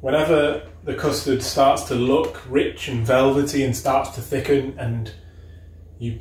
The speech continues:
you think it's ready, all you have to do is taste it. If it tastes luxurious and thick and it coats the mouth and it's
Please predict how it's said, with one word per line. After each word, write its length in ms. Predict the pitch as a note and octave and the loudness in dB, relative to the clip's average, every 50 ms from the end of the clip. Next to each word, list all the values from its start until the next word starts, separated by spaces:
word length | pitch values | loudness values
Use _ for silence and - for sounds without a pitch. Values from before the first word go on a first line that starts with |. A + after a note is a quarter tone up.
| - C#3+ | -12 -10
you 140 | C3 A#2+ | -8 -6
think 380 | A2 - - E3+ E3 D#3+ D#3+ C#3+ | -6 -4 0 0 2 2 2 0
it's 140 | C#3 A#2 - | -2 0 2
ready, 420 | B2+ B2 B2+ C#3+ D3+ E3 D#3+ - - - - - - - | 2 4 4 4 2 2 0 -4 -10 -18 -20 -16 -8 -2
all 120 | C#3+ C#3 | 0 2
you 60 | C#3 | 4
have 160 | C#3+ D#3 D3+ D3+ | 4 4 2 2
to 80 | C#3+ | -2
do 100 | D3+ D3+ | -2 0
is 100 | D3 - | 0 2
taste 280 | - F3+ F3 - - - | 2 0 0 0 -2 -6
it. 220 | G#2 - - - - | -8 -10 -10 -10 -8
If 180 | B2+ A2+ - | -8 -6 -6
it 140 | - - - | -6 -6 -4
tastes 760 | - D3 D3 C#3+ D3 - - - - - - - - - - - - - - - - - - - - - - - - - - - - - | -2 0 0 0 -2 -4 -6 -6 -4 -4 -6 -6 -10 -14 -18 -20 -20 -20 -20 -20 -20 -20 -20 -20 -20 -20 -20 -20 -20 -20 -20 -18 -10 -6
luxurious 760 | A#2+ A#2+ A#2 A2 B2+ C#3 C#3+ D3 C#3+ C#3 D3 D3 - - C3 | -4 -2 0 2 4 4 6 6 6 4 4 2 0 -2 -2
and 220 | A#2+ A#2 A2 A2 | -4 -4 -4 -6
thick 560 | - - - D#3+ D#3 - - - - - - - | -8 -8 -4 -4 -4 -4 -4 -8 -14 -16 -12 -6
and 440 | D3 C3+ B2 A#2+ A#2 A#2 A#2 A2+ - - - - - - - - - - - - - | -4 -4 -2 -2 -2 -2 -4 -4 -6 -10 -16 -20 -20 -20 -20 -20 -20 -20 -20 -16 -12
it 400 | C#3+ - - - - - - - | -10 -10 -10 -12 -16 -20 -16 -8
coats 340 | - D3+ C#3+ D3+ D#3 - - | -2 2 2 2 2 0 -4
the 80 | C#3 | -2
mouth 400 | B2+ C3+ C3+ C#3 C#3 C#3 - - | 2 4 6 6 4 4 0 -2
and 100 | C#3 A#2+ | -4 -4
it's 240 | A#2+ A#2+ - - - | -4 -4 -6 -10 -14